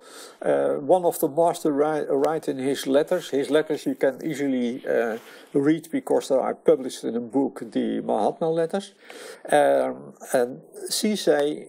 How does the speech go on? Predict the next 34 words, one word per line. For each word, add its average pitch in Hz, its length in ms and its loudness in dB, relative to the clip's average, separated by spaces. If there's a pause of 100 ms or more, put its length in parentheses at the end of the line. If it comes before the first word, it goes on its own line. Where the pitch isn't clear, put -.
(160)
the, 139 300 0
one 175 180 4
of 165 140 -2
the 151 80 -2
masters 139 440 -2
say, 123 260 2 (400)
"We 139 140 0
don't 170 340 4
force, 156 680 2
we 151 300 0
inspire." 165 720 0 (680)
So 160 160 4
that 143 120 -4
means 147 260 -4
you 139 80 2
have 180 200 -2
to 185 80 -2
be 156 180 0
open. 107 400 0 (500)
If 185 160 2
you 190 80 -2
take 214 240 2
some 170 480 0 (800)
things 208 400 0
in 156 180 -6
science, 117 760 -2 (100)
um, 123 460 -2
in, 120 260 -4
in 123 240 -6
this 151 260 0
case, 127 460 2
you 139 200 -2
take - 300 2
this 123 240 -4